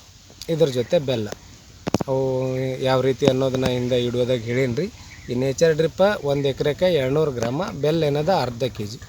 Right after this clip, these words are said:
ಇದು ಎರಡು ತಾಸು ಕರಗಿಸಿ ನೀವೇನದ ಆ ನಂತರ ಡ್ರಿಪ್ನಾಗ ಬಿಡ್ಬೋದ್ರಿ. ಯಾಕಂತಂದ್ರೆ ಸಣ್ಣ ಕಣಗಳು ಇರ್ತಾವ್ರಿ. ಇದ್ರಾಗ ಹುಮಿಕ್ ಆಸಿಡ್ ಕಂಟೆಂಟ್ ಜಾಸ್ತಿ ಇರೋದ್ರಿಂದ ಏನಾಗ್ಬಿಡ್ತದ್ರಿ, ನಮ್ಮ ಡ್ರಿಪ್ಪಿನ ಫಿಲ್ಟರ್‌ಗಳು ಇರ್ತಾವಲ್ರಿ, ಫಿಲ್ಟರ್‌ಗಳು ಜಾಮ್ ಆಗಿ ನೀರು ಸರಿಯಾಗಿ ಎಲ್ಲ ಗುಂಡಿಗೆ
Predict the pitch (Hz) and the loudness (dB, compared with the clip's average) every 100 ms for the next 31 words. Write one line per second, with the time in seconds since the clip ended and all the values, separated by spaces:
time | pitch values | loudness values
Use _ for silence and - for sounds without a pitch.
0 | - - - - 180 175 190 160 156 143 | -20 -18 -18 -8 0 4 6 6 4 4
1 | 165 180 - 220 - - - - - 147 | 4 4 4 0 0 -10 -6 -4 6 8
2 | 160 220 208 220 294 - - - - - | 8 8 6 4 -2 -6 -16 -18 -14 -2
3 | 170 160 156 165 180 220 185 156 139 151 | 4 6 6 4 6 6 6 6 4 4
4 | 151 151 190 151 147 147 143 123 120 113 | 4 4 4 4 2 0 0 0 -2 -2
5 | 110 139 156 185 190 180 190 160 185 175 | -4 0 4 4 4 2 2 0 -2 0
6 | 180 202 202 - 156 185 185 160 131 127 | 0 2 2 2 4 8 8 6 4 -4
7 | 107 - - - - - 165 160 170 190 | -4 -6 -6 -6 -8 -8 0 4 6 8
8 | 180 151 170 175 156 175 151 139 127 170 | 8 8 4 4 2 2 0 0 2 0
9 | 139 127 - 165 151 147 131 131 131 131 | 2 -2 2 4 4 4 2 0 0 2
10 | 127 123 - 117 127 123 - - - 151 | 0 -2 -4 -4 -4 -6 -8 -14 -2 2
11 | 196 151 143 - - 190 196 233 - - | 2 2 0 0 2 4 4 0 -4 -12
12 | - - - - 185 196 226 214 185 160 | -14 -14 -12 2 6 8 10 10 10 8
13 | 160 135 110 - - - 196 233 208 214 | 4 4 0 -4 -4 2 4 6 6 6
14 | 190 175 175 175 165 160 233 170 170 190 | 8 6 6 6 4 2 2 4 4 4
15 | - 160 170 196 185 151 170 147 151 156 | 4 4 6 6 4 4 4 4 2 2
16 | 175 | 0